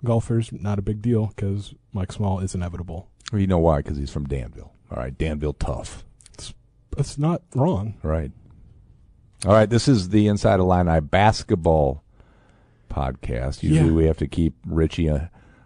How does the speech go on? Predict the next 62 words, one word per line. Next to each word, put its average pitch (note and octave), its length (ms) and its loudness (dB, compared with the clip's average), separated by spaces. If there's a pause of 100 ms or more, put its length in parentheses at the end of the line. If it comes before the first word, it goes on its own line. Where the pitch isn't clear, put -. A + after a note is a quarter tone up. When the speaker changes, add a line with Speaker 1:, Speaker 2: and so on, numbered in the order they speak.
Speaker 2:
from D2+ 260 -10
going D#2 220 2
all C#2+ 160 2
football D2 560 0
on C#2 220 -4
us, E2 160 -6
but D#2+ 160 -6
he D2 60 -2
already D#2 400 0
is D2 120 -2
throwing D2+ 300 -4
different, C#2+ 320 -8 (360)
uh, C2+ 280 -8 (420)
Speaker 1:
I'm E3 100 4
a - 40 8
Speaker 2:
fall D#3 80 10
Speaker 1:
little F3 180 10
Speaker 2:
sports. - 60 4
Speaker 1:
scattered A2 520 4
on G#2 140 -2
a G#2+ 60 0
Monday. F#2 420 -4 (120)
Speaker 2:
It's B2 100 -2
Speaker 1:
Got D#3+ 60 6
Speaker 2:
all D3+ 60 6
Speaker 1:
a - 20 6
lot, A#2 60 4
Speaker 2:
right. A2 140 -2
Speaker 1:
got B2+ 160 0
a B2+ 40 2
lot B2+ 140 2
on B2 60 2
my A2 80 0
plate. F#2 400 -6
Speaker 2:
We'll A#2 80 -8
try - 160 0
to F#2 80 -2
rein E2+ 240 -2
you D#2+ 140 -2
in D2 80 -6
a C#2 60 -6
li-, C#2 220 -8
a D#2+ 120 -8
little D2 260 -6
bit C2+ 160 -6
here. D2 220 -6
It's C#2 140 -10
a C#2+ 80 -6
miserable, D#2 460 -2
we G#2 120 -2
don't E2+ 80 -4
wanna C#2 120 -6
talk C2 220 -8
football C2 360 -10
anyway. B1 200 -8
That C#2 120 -6
was D#2+ 100 -8
a C#2 60 -10
miserable C2 460 -8
game B1+ 220 -10
on A#1+ 120 -12
Friday. C#2+ 440 -4